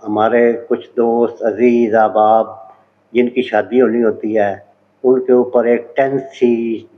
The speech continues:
دماغ پہ ایسا بوجھ سا ہوتا ہے کہ میری شادی ہو رہی ہے، اب پہلی رات کو کیا ہوگا یا دوسری رات کو کیا ہوگا، اور واقعی ان پہ یہ اثر ہو-، پڑتا ہے، حالانکہ وہ صحت مند ہوتے ہیں۔ کیونکہ انہوں نے کوئی یہ، اکثر لوگوں نے یہ پریکٹس کی نہیں ہوتی،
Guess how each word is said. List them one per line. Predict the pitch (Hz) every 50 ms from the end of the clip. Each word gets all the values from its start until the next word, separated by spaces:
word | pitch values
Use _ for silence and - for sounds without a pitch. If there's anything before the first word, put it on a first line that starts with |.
| _ _ _ _ 120
دماغ | 120 117 127 131 127 113 - - -
پہ | 123
ایسا | 120 123 117 - - 123
بوجھ | 107 104 127 139 139 131 - - -
سا | -
ہوتا | 87 92 95 - - 104 98
ہے | 95 92 - - _ _ _ _ _ _
کہ | - 110
میری | 110 113 110 101
شادی | - - 110 107 98 120 123
ہو | 110 104 104
رہی | 104 107 104 107
ہے، | 107
اب | 104 101 98 -
پہلی | - 117 113 - 113 104
رات | 95 95 101 101 - -
کو | - 95
کیا | - _ 120 113 110
ہوگا | 101 95 95 95 101 98 95 92 90 90
یا | 90 85 - -
دوسری | 117 101 - - 107 98 98
رات | 101 98 98 -
کو | - 95
کیا | - - 107 98 95
ہوگا، | 92 92 107
اور | 110 110 107
واقعی | 104 98 101 107 101 - 135 131
ان | 127 127 127 120 120
پہ | - 120
یہ | 113 113 113 117
اثر | 113 - - 107
ہو-، | 101 87 - _ _ _
پڑتا | _ 120 113 - - 135 117
ہے، | 95
حالانکہ | 87 98 110 120 120 - 123
وہ | 117
صحت | 117 - - 131 127 -
مند | 107 117 123 139 131
ہوتے | 110 - - - 85
ہیں۔ | - - _ - _ _ _ _ _ _ _ _ _ _ _ _ _ _ -
کیونکہ | 135 135 131 - 143
انہوں | 139 135 131 131
نے | 131 131
کوئی | 135 135 131 127 127
یہ، | 131 135 135 135 - - - - - _ - _ _ _ _ _ _
اکثر | 135 131 - - - 135
لوگوں | 127 123 117 113 123 127
نے | 127 131
یہ | 127 127
پریکٹس | 127 - 127 123 117 - - - 139 -
کی | - - 139 151
نہیں | 156 165 156 147
ہوتی، | 127 107 - - 117 113 -